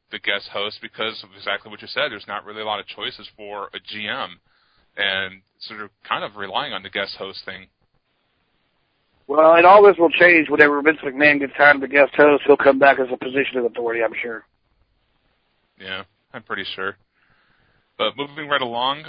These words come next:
Speaker 1: um, our first match of the evening, though, uh, basically has a stipulation to it. If Jericho wins,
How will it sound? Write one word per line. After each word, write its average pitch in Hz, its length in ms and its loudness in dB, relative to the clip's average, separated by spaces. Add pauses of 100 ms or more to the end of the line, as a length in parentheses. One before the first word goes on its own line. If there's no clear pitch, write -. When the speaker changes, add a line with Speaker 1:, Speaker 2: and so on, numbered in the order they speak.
Speaker 1:
um, 107 340 -2
our 95 180 -8
first 165 260 -12
match 107 220 -6
of - 60 -16
the 101 160 -10
evening, 101 340 -10
though, 101 280 -10 (720)
uh, 107 400 -4
basically 131 240 -6
has 123 80 -14
a - 40 -18
stipulation 117 540 -8
to 131 100 -10
it. 127 100 -6
If 104 160 -8
Jericho 135 600 -6
wins, 104 400 -8